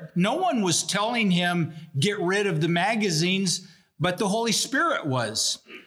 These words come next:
And the Holy Spirit was just convicting him, saying, "Those no longer have a place in your life. Those don't belong in your life anymore." And so he's, he's like, "Okay, God, I'll, I'll throw those away in the morning."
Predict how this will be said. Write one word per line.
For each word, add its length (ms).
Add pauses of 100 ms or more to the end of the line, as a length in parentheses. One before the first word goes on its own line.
(180)
And 140
the 80
Holy 280
Spirit 640
was 260
just 260
convicting 580
him, 240
saying, 640 (560)
"Those 480
no 220
longer 380
have 200
a 80
place 540
in 160
your 160
life. 420
Those 240
don't 340
belong 840
in 160
your 180
life 360
anymore." 580 (640)
And 160
so 400
he's, 440
he's 400
like, 220
"Okay, 400
God, 360
I'll, 240
I'll 200
throw 300
those 240
away 280
in 100
the 80
morning." 560